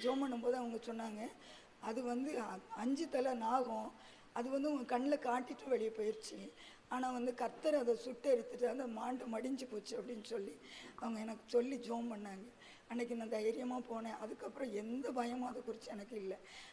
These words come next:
கர்த்தருடைய நாமத்துக்கு மகிமை உண்டாவதாக. இந்த சாட்சியை தேவன் தாமே ஆசீர்வதிப்பாராக.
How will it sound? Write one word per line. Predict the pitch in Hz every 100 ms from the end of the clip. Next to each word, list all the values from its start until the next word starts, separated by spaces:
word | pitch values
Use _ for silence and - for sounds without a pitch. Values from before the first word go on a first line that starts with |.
| -
கர்த்தருடைய | 240 - 285 254 247 226
நாமத்துக்கு | 233 240 233 262 311
மகிமை | - 196 214 226
உண்டாவதாக. | 208 214 220 226 220 202 - - - -
இந்த | 220 202
சாட்சியை | 262 262 262 240
தேவன் | 226 233 233
தாமே | 233 233
ஆசீர்வதிப்பாராக. | 226 202 - 208 196 196 196 233